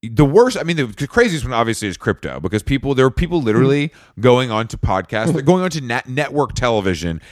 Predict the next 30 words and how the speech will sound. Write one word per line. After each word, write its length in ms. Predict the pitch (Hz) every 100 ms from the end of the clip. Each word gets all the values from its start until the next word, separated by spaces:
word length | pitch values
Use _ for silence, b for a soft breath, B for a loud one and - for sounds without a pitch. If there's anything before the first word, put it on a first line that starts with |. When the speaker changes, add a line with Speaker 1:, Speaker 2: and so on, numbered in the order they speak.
| B
Speaker 1:
and 140 | 110 120
saying, 440 | 131 117 110 95 - b _
"Put 220 | - 165 139
your 160 | 165
life 300 | 135 120 127
savings 680 | - - 113 104 101 92 85
in 220 | 98 95
crypto." 500 | - 95 - 57 50 - _ 127
Speaker 2:
Mm-hmm. 300 | 131 127 131
Speaker 1:
Smart 540 | - - 160 180 -
people 320 | 175 160 139 120
were 120 | 117
telling 380 | - 127 127 110
you 100 | 104
to 80 |
put 180 | 95 135
your 100 | 110
life 360 | 104 95 92 117
savings 500 | - 120 117 110 95
in 140 | 98 85
crypto. 340 | 101 - 82 B B -
Invest 500 | 139 117 139 - 208
your 100 | 175
life 260 | 120 123
savings 560 | - 120 117 113 104 95
in 420 | 98 107 101 87
Bored 500 | 82 113 113 127 120 -
Ape 300 | 113 117 -
Yacht 460 | 104 92 95 - -
Club. 540 | - 92 73 57 -